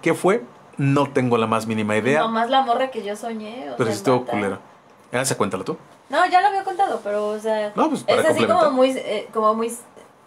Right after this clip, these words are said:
Speaker 2: tiene muchas similitudes, pues.
Speaker 1: Ujú.
Speaker 2: O sea, pues, soñé que, este, de la primera vez que fui con Daya a Oaxaca, soñé a una morra con bata blanca y soñaba que me, este,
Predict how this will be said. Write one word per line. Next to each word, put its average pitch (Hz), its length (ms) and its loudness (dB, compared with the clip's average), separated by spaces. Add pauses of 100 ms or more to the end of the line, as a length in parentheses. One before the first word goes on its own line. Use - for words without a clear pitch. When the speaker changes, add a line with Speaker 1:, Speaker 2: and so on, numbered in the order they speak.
Speaker 2:
tiene 254 200 0
muchas 262 280 -4
similitudes, 202 720 -4
pues. 196 220 -10 (140)
Speaker 1:
Ujú. 143 320 -2 (220)
Speaker 2:
O - 100 -10
sea, 185 240 0
pues, 190 260 -4
soñé 220 340 2
que, 202 600 0 (300)
este, 185 360 -4
de 190 100 4
la 185 120 4
primera 208 260 4
vez 214 120 2
que 226 120 -4
fui 220 120 -2
con 208 160 0
Daya 196 440 4
a - 160 -2
Oaxaca, 214 460 0
soñé 202 320 0
a 202 60 4
una 202 220 2
morra 196 440 2 (100)
con 170 200 -2
bata 180 260 4
blanca 196 400 0 (320)
y 196 100 -2
soñaba 196 380 4
que 202 100 -2
me, 180 320 -2
este, - 500 -12